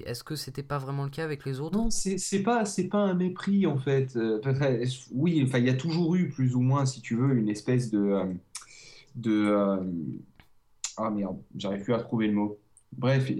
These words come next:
Speaker 2: on, on,
Speaker 1: De
Speaker 2: le
Speaker 1: condescendance.
Speaker 2: gouvernement a toujours pris de condescendance, merci. Il y a toujours eu une espèce de condescendance de la part d'un gouvernement vis-à-vis, euh, vis-à-vis des Français.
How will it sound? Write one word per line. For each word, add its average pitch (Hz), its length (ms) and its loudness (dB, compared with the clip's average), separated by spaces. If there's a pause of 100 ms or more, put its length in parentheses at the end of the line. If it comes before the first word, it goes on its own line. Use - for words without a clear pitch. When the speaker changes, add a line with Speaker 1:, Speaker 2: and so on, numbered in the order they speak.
Speaker 2:
on, 107 240 -2
on, 101 60 -4
Speaker 1:
De 110 40 -4
Speaker 2:
le 117 60 -6
Speaker 1:
condescendance. 139 360 4
Speaker 2:
gouvernement 143 420 4
a 143 40 2
toujours 135 300 2
pris 147 280 0
de 131 80 2
condescendance, 127 720 0
merci. 101 280 -10 (420)
Il 123 60 2
y - 20 4
a - 0 -
toujours 170 280 2
eu - 20 4
une 147 80 4
espèce 120 240 2
de 107 80 0
condescendance 107 540 0
de 95 60 -2
la 90 80 -2
part - 180 -6
d'un 90 100 -2
gouvernement 107 560 2
vis-à-vis, 104 540 2
euh, 87 80 0
vis-à-vis 95 340 -4
des 104 140 2
Français. 131 440 -2